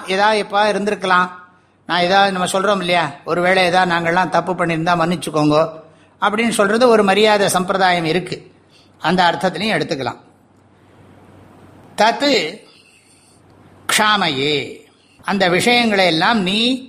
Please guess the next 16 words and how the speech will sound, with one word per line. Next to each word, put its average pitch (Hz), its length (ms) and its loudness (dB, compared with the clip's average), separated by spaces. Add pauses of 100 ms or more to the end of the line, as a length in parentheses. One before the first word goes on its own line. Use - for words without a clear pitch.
(220)
மன்னிக்க 208 560 2
வேண்டும். 135 640 -2 (580)
இவன் 180 220 0
இப்படியெல்லாம் 175 680 2
பிஹேவ் 208 360 2
பண்ணியிருக்கான்னு 185 460 -2
சொல்லி 190 300 -2
எனக்கு 175 320 0
தண்டனை 208 400 0
கொடுக்கப்படாது. 170 720 -2 (520)
மனசுல 208 440 0
வைத்துக்கொண்டு, 156 920 -4 (600)
தவறு 214 300 2
செய்தவனுக்கு 185 580 -2
தண்டனை 196 360 0
கொடுக்கறது 180 540 0